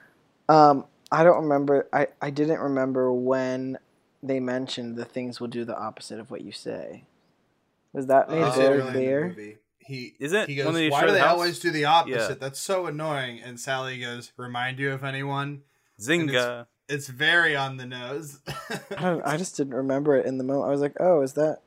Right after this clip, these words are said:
Speaker 1: Oh, okay. I guess that's a
Speaker 3: <laughs> Is it
Speaker 1: plot
Speaker 3: thing?
Speaker 1: point."
Speaker 3: Oh, okay. <laughs>
Speaker 1: <laughs> I must have
Speaker 3: Uh,
Speaker 1: missed it.
Speaker 3: uh, Will, did you have any notes this month?
Speaker 2: Yeah. Well, um, I have two variations of notes. Um, uh, Nate already said one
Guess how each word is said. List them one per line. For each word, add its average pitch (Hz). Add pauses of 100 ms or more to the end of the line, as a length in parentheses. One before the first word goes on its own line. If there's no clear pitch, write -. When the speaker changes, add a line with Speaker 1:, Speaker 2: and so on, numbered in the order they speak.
Speaker 1:
Oh, 143
okay. 120
I 143
guess 139
that's 147
a -
Speaker 3:
<laughs> -
Is 139
it 143
Speaker 1:
plot 147
Speaker 3:
thing? 135
Speaker 1:
point." 117
Speaker 3:
Oh, 147
okay. 180 (1080)
<laughs> -
Speaker 1:
<laughs> 214 (1900)
I 135
must 131
have -
Speaker 3:
Uh, -
Speaker 1:
missed -
it. - (1300)
Speaker 3:
uh, 113
Will, 151
did 120
you 143
have 165
any 180
notes 185
this 175
month? 190
Speaker 2:
Yeah. 147 (260)
Well, 170
um, 147
I 151
have 156
two 160
variations 104
of 101
notes. 95 (480)
Um, 101
uh, 110
Nate 135
already 135
said 117
one 101